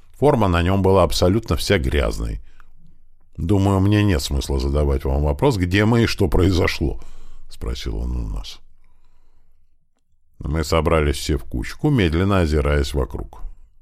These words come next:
«Попали», — произнёс я, всё ещё не веря в происходящее. «Куда попали?» —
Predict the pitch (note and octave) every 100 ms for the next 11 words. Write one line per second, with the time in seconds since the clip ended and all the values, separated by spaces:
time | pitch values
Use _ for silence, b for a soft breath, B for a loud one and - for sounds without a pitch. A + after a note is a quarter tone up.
0 | _ _ - _ _ _ _ _ _ _
1 | _ _ _ _ _ _ E2+ F2+ - -
2 | C#2+ G#1 G#1+ - A#1+ - - - C#2+ C#2
3 | B1+ C2+ C#2 - A#1 - C2+ A#1+ - C2
4 | B1 A#1+ A#1 - A#1+ - C2 A#1 G1+ -
5 | G1+ - - - - - - _ _ _
6 | _ _ _ _ _ _ _ _ - D2+
7 | D2+ C#2 B1+ C2+ A1 G1+